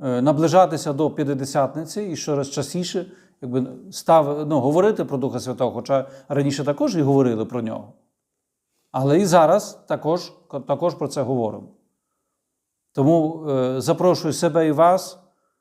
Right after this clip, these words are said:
до серйозного навернення, до дотримання Слова Божого і ніколи не зрікатися Ісуса Христа. І тому можемо сьогодні також, як, як ці євреї, сказати: «Хай всі народи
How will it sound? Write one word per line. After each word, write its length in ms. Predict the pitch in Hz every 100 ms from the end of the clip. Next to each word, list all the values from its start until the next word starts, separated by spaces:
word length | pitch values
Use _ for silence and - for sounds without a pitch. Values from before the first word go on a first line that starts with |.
| _ _ _ -
до 560 | 135 143 135 131 - -
серйозного 520 | - 156 170 139 143
навернення, 500 | 151 165 190 175 165
до 140 | 139
дотримання 480 | 127 131 156 139 139
Слова 320 | 131 175 180
Божого 480 | 135 170 147 151 139 - _ _ _ _ _ _ _
і 800 | - 151 151 151 151 147 143 135 - - - -
ніколи 800 | 165 147 156 175 175 156 156 151 - 147
не 200 | 156 147
зрікатися 640 | 127 120 123 123 120 123
Ісуса 320 | 107 110 110
Христа. 560 | 107 - - 151 - - _ _ _ _ _ _ _ _ _ _ _ -
І 60 |
тому 580 | 127 143 160 165 151 -
можемо 420 | 156 170 175 165 143
сьогодні 280 | 165 147
також, 500 | 135 143 165 156 - - _ _ _ _ _ -
як, 360 | 139 123 -
як 200 | 139 135
ці 120 | -
євреї, 400 | 127 131 165 165
сказати: 460 | 143 143 127 127 123
«Хай 240 | - 143
всі 360 | 123 - 226 247
народи 500 | 190 156 147 139